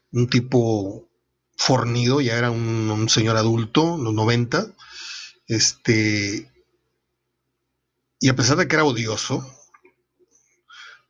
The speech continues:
¿quién era? En la película esta, "A pesar de los golpes recibidos",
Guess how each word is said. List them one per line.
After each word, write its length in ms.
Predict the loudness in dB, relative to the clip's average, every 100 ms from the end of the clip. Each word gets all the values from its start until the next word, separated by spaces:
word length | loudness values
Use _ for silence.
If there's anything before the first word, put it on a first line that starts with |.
| 0
¿quién 200 | 2 2
era? 400 | 2 -2 -4 -18 -20 _ _ _ _ _ _ _ _ _ _ _ -6
En 180 | -2 0
la 140 | 2
película 540 | 2 2 2 2 4
esta, 400 | 4 0 -2 -2
"A 80 | 0
pesar 520 | 2 4 2 0 -2
de 60 | -2
los 140 | 0
golpes 340 | 2 2 0 -2
recibidos", 640 | 0 2 2 2 -4 -10